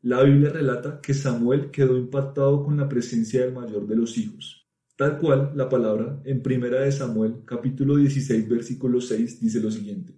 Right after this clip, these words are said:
"Cuando llegaron, Samuel se fijó en Eliab y pensó, 'Seguramente este es el ungido del Señor'". Dios, quien conocía los pensamientos de Samuel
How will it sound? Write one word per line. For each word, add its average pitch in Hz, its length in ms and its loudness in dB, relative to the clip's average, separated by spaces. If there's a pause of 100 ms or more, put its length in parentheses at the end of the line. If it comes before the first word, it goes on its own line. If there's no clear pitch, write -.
(480)
"Cuando 131 280 0
llegaron, 131 500 2 (260)
Samuel 131 460 2
se 147 140 0
fijó 131 420 0
en 117 60 2
Eliab 120 400 0
y 139 80 -4
pensó, 107 560 -2 (260)
'Seguramente 139 1000 2
este 135 360 4
es - 80 -10
el 147 100 0
ungido 123 400 0
del 120 160 -2
Señor'". 101 400 -12 (560)
Dios, 143 560 2
quien 139 220 4
conocía 135 480 2
los 143 140 -2
pensamientos 123 640 0
de 131 120 -2
Samuel 104 560 -4